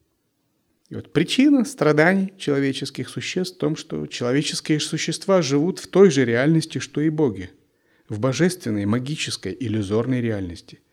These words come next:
Но люди не понимают характер этой, этой реальности. Они имеют свои ложные, вымышленные представления о своем месте, о своей роли,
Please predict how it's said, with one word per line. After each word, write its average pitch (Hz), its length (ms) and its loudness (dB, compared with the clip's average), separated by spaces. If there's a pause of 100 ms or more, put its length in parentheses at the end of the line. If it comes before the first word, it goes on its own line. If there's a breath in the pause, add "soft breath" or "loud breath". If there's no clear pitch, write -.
(580 soft breath)
Но 123 160 0
люди 165 260 6
не 165 160 6
понимают 156 640 4
характер 139 540 -2
этой, 104 240 -4
этой 110 480 -6
реальности. 92 640 -10
Они 139 380 2
имеют 143 340 2
свои 123 420 -2
ложные, 117 580 0
вымышленные 151 680 4
представления 113 720 -4
о 98 40 -8
своем 156 440 -2
месте, 131 400 -6
о 120 60 -4
своей 120 380 -4
роли, 123 520 0